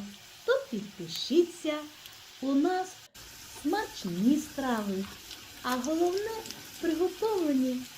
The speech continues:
із доступних продуктів. Підрум'янені котлетки подаємо до столу зі сметаною.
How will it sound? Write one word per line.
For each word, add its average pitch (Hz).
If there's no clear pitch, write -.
із 427
доступних 226
продуктів. 285
Підрум'янені 320
котлетки 359
подаємо 294
до 208
столу 311
зі 381
сметаною. 254